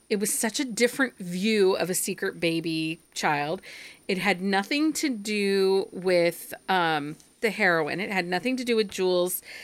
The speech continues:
and her, uh, and her as a person, but it plays into why some of the things Finn does. And then because of the setup with his child being a secret baby and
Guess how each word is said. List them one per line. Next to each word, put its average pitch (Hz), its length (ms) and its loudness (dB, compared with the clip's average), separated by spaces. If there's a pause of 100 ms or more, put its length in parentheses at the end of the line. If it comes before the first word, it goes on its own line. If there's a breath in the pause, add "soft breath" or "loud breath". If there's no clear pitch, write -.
(320 loud breath)
and 190 180 0
her, 180 800 2
uh, 156 320 0 (640)
and 240 180 0
her 226 140 6
as 208 120 4
a 208 60 -2
person, 190 640 -2 (440 loud breath)
but 330 120 2
it 349 80 2
plays 349 400 0
into 302 260 0
why 214 920 0 (380 soft breath)
some 254 200 0
of 233 80 2
the 226 80 2
things 196 400 -2
Finn 202 500 -2
does. 131 580 -2 (120)
And 214 180 0
then 214 400 0 (1300 loud breath)
because 240 380 -2
of 269 80 -2
the 240 100 4
setup 208 420 2
with 196 200 -4
his 190 300 2
child 185 340 0
being 175 160 0
a 175 40 0
secret - 300 -4
baby 208 420 0
and 160 360 -4